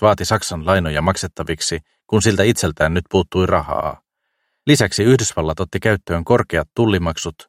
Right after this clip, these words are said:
suojatakseen omaa tuotantoaan, minkä seurauksena Saksan vienti laski rajusti.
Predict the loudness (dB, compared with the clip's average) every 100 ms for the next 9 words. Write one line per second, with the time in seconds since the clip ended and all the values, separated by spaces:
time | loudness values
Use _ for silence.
0 | -4 2 4 2 -2 -6 0 2 2 0
1 | 0 -2 -4 -4 0 2 0 -6 _ _
2 | -2 2 2 2 4 4 2 0 -4 -2
3 | -2 -2 -8 -2 0 0 0 -2 0 0
4 | 0 0 -8 -12